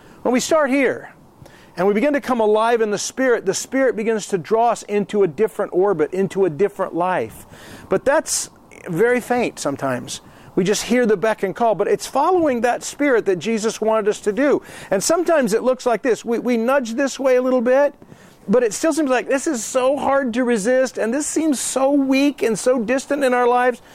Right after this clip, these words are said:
But here's what I want to encourage you. The more we move this way, the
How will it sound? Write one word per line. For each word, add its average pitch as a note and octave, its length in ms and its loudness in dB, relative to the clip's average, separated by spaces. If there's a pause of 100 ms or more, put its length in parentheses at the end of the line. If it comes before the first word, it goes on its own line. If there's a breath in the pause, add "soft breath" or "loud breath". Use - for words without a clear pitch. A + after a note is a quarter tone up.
(360 loud breath)
But A#3 120 2
here's E4 120 2
what E4+ 120 4
I - 20 4
want C4 140 4
to A3 40 -2
encourage B3 420 0
you. C#3 140 -2 (380 loud breath)
The F#3+ 100 2
more D4 420 4
we D#4 200 4
move C4 340 2
this B3 260 -2
way, A3+ 500 -2 (640 loud breath)
the F#3 200 -2